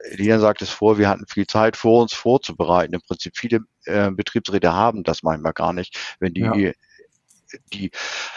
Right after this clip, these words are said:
Speaker 1: Aussage oder auch die Entscheidung eines Unternehmens kommt, wir wollen Agilität einführen, dann ist sie meistens schon an, an einem Punkt, wo sie schon relativ weit fortgeschritten ist.
Speaker 2: Mhm.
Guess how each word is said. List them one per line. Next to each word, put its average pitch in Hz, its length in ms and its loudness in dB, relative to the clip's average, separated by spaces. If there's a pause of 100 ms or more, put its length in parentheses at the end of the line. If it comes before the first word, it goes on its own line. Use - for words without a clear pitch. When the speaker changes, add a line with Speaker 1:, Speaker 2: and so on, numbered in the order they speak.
Speaker 1:
Aussage 131 600 6
oder 101 180 6
auch 95 80 0
die 117 120 0
Entscheidung 110 520 4
eines 104 240 0
Unternehmens 104 500 2
kommt, 107 260 0 (580)
wir 110 180 2
wollen 98 240 4
Agilität 98 580 2
einführen, 98 580 2
dann 92 120 2
ist 104 160 -4
sie 107 80 -2
meistens 98 460 2
schon 98 220 -4
an, 95 200 -4
an 98 240 -4
einem 92 160 -2
Punkt, 104 380 -2
wo 95 80 -4
sie - 100 -10
schon - 200 -6
relativ 92 340 0
weit 85 220 0
fortgeschritten - 680 -4
ist. - 240 -6
Speaker 2:
Mhm. 101 320 0